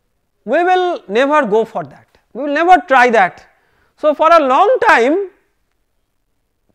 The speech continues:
people tried to convert anything into gold out of nowhere. So, these people were called as alchemists, and they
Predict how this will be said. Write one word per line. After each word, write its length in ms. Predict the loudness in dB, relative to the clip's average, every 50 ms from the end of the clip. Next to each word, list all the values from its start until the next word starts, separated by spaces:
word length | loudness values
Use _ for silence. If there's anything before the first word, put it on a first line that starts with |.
| _ _ _ _ _ _ _ _ _ -6
people 500 | -4 -4 -4 -2 -2 -2 0 0 -2 -4 -6 -2
tried 300 | 0 2 2 2 2 0 -2
to 120 | -8 -8 -6
convert 640 | -2 0 0 0 0 -2 0 2 4 4 2 0 -4 -6
anything 400 | -4 -2 -2 -2 -2 -2 -2 -2
into 220 | -2 -2 -2 -4
gold 560 | -2 2 4 6 6 6 4 2 0 -4 -10 -16 _ _ _ _ _ _ _ _ _ _ _ _ _ _ _ -6 -2
out 220 | 0 0 2 2
of 220 | 2 0 0 -2 -8 -20 _ _ _
nowhere. 540 | -4 -2 0 0 0 0 -2 -6 -6 -10 _ _ _ _ _ _
So, 120 | -10 -8
these 260 | -6 -4 -4 -6 -6 _
people 300 | -8 -8 -8 -6 -6 -4
were 200 | -2 -4 -4 -4
called 240 | -4 -4 -4 -2
as 100 | -4 -4
alchemists, 800 | -2 -2 -4 -2 -2 -4 -4 -4 -4 -10 -12 _ _ -20 -20 _ _ _ _ _ _ _ _ _ _ _ _ _ _ _ _ _
and 240 | -8 -6 -4 -2 0
they 460 | 2 2 2 4 4 4 2 2 0